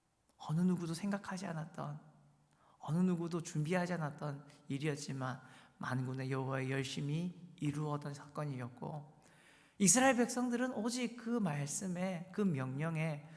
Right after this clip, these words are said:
순종하는 것밖에 할 것이 없었습니다. 그렇다고 한다면 오늘 살아가는 우리 역시 마찬가지죠.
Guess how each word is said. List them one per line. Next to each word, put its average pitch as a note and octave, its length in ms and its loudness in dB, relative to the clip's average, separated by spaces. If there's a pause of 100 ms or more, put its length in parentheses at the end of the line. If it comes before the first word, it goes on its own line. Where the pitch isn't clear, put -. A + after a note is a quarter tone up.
(120)
순종하는 A3+ 960 6
것밖에 D#3 960 -2
할 - 180 -18
것이 D#3+ 240 -8
없었습니다. - 680 -10 (340)
그렇다고 D3 480 0
한다면 C#3+ 600 0 (520)
오늘 A3+ 280 2
살아가는 A#3 420 -2
우리 F3 200 2
역시 F3+ 200 -2
마찬가지죠. - 720 -10